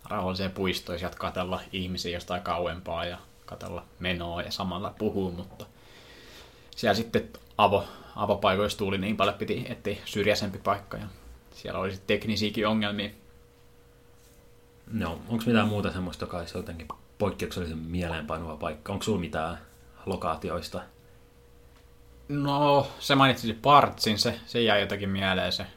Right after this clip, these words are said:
Speaker 1: me oltiin tuolla, öö, missä me oltiin Itä-Espoossa, Pohjois-Espoossa, ei kun, no ehkä Itä-Espoo aika lähellä, niin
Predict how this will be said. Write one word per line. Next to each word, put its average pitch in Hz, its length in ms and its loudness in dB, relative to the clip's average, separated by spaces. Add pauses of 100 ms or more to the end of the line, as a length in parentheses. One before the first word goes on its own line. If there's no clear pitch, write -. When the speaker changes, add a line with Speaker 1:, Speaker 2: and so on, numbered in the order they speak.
Speaker 1:
me 98 100 -8
oltiin 95 260 -6
tuolla, 92 280 -6 (1400)
öö, 110 560 8
missä 110 240 2
me 107 60 4
oltiin 113 220 2
Itä-Espoossa, 107 800 4
Pohjois-Espoossa, 98 1160 2
ei 117 80 -6
kun, 110 140 -6
no 127 80 4
ehkä 131 220 6
Itä-Espoo 95 560 2
aika 90 220 -2
lähellä, 90 360 -4
niin 95 160 -8